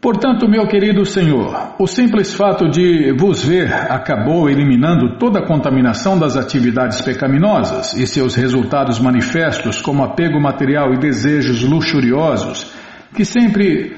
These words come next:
abarrotaram minha mente e o âmago do meu coração. Tudo o que é predito pelo grande sábio Narada jamais é impugnado.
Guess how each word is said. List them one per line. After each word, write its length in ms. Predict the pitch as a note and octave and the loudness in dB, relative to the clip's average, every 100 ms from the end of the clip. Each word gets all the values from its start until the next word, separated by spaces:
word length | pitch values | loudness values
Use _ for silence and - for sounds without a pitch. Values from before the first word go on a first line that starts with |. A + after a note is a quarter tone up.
| - | -6
abarrotaram 720 | - F3 E3+ E3+ F3+ F3+ E3 | -2 0 2 0 0 2 2
minha 240 | E3+ E3+ | 4 2
mente 800 | C#3 D3+ F#3+ C#3 - - - - - | 2 2 2 0 -4 -8 -12 -8 0
e 80 | |
o 140 | C#3+ D#3+ | 2 4
âmago 400 | G3 F#3 D3 C#3+ | 2 2 2 2
do 140 | C#3 | 2
meu 180 | C#3 C3+ | 2 0
coração. 880 | C#3+ C#3 C3 - G3+ A#2+ - - - - _ _ _ _ _ - | -2 -4 -4 -2 0 -2 -6 -14 -20 -20 _ _ _ _ _ -4
Tudo 340 | A#3 B3 G3 | 0 2 2
o 100 | G#3 | 0
que 120 | G3 | 0
é 100 | G3 | 0
predito 500 | G3 F#3 C#3+ G3 F#3+ | 0 0 2 0 0
pelo 280 | F3 F#3 F3 | 0 0 0
grande 340 | D#3+ F#3 F3 F3 | 2 0 0 0
sábio 420 | - - E3+ E3+ | -2 -2 0 2
Narada 520 | D#3 F3+ C3 C3 C#3+ | 2 2 2 0 0
jamais 920 | B2+ D#3 D3 F3+ C#3 A#2 G2+ - - | 0 0 2 2 2 0 -2 -4 -6
é 140 | D#3 E3+ | -2 2
impugnado. 1040 | D#3 C#3 F3+ E3 D#3 F#3 E3+ G#2 - - | 2 2 0 2 2 2 0 -2 -8 -14